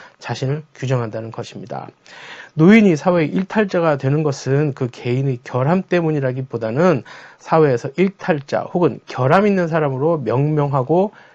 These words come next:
낙인 찍기 때문이라고 보는 것이죠. 노인에 대해 주변 사람들과 일반 사회의 평가가 시대에 뒤떨어진 구닥다리 세대라는 고정관념으로 낙인을 가할 때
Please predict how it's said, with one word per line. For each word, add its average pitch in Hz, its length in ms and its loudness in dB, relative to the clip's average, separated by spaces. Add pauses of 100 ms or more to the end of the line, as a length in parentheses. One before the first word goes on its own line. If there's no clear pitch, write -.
(120)
낙인 139 540 0
찍기 180 460 -6
때문이라고 147 500 -4
보는 117 300 -8
것이죠. - 320 -12 (540)
노인에 170 380 4
대해 135 240 0
주변 165 400 -2
사람들과 160 500 0
일반 156 280 -2
사회의 151 600 -2 (120)
평가가 247 520 -4 (200)
시대에 139 400 -6
뒤떨어진 131 500 -4
구닥다리 151 640 0
세대라는 135 600 -6
고정관념으로 135 960 -4
낙인을 135 440 -2
가할 139 320 0
때 170 260 0